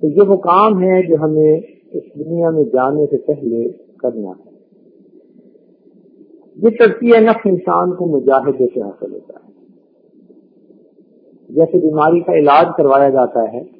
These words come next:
ایسے تزکیہ نفس حاصل کرنے کا بھی طریقہ کار ہے، اور وہ ہے مجاہدہ۔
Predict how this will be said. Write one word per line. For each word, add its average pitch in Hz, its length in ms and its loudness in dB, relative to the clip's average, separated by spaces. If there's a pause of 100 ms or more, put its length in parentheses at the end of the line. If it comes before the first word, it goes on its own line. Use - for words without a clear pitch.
(960)
ایسے 170 320 -2
تزکیہ 185 440 -2
نفس 196 340 -4
حاصل 175 260 -2
کرنے 180 340 -4
کا 180 100 -2
بھی 185 120 -2
طریقہ 151 380 -6
کار 113 380 -2
ہے، 87 120 -14 (1300)
اور 156 160 0
وہ 170 240 0
ہے 175 60 -2
مجاہدہ۔ 127 580 0